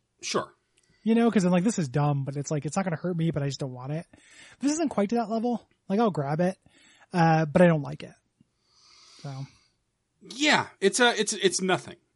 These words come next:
Speaker 1: It's just nothing. It's a reference, of course, to the Necronomicon, everybody's favorite big old book of the dead.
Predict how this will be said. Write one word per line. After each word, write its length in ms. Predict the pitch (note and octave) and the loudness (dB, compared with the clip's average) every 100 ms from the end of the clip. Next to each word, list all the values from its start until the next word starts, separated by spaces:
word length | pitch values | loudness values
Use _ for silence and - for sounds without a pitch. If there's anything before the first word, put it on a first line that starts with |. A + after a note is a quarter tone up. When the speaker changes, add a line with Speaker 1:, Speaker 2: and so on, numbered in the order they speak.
| - | -10
Speaker 1:
It's 220 | C#3+ - | -8 -8
just 800 | - G#2+ C#3 C#3+ C#3 C3+ - - | -8 -4 0 2 2 0 -6 -10
nothing. 380 | A#2 A2 - F2+ - | -8 -8 -8 -14 -12
It's 100 | C#3+ | -4
a 60 | |
reference, 400 | D3 E3 F3 E3+ | 0 0 0 -2
of 100 | C#3 | -4
course, 380 | - B2+ C3+ - - | -4 -4 -4 -10 -12
to 160 | - G2 | -12 -10
the 80 | |
Necronomicon, 880 | G#2 G#2+ - D#3 A2 G#2+ - G#2+ A2+ G#2 | -10 -10 -8 -8 -8 -8 -8 -8 -8 -10
everybody's 480 | F#2 G2 G2 G2+ | -14 -10 -10 -10
favorite 400 | - G2+ G2 G#2+ | -10 -12 -12 -12
big 200 | G#2 G#2 | -12 -10
old 200 | A2 A2 | -8 -8
book 200 | G#2+ A#2 | -8 -12
of 100 | C3 | -12
the 80 | C#3 | -12
dead. 360 | D3 A2+ G2+ | -10 -8 -8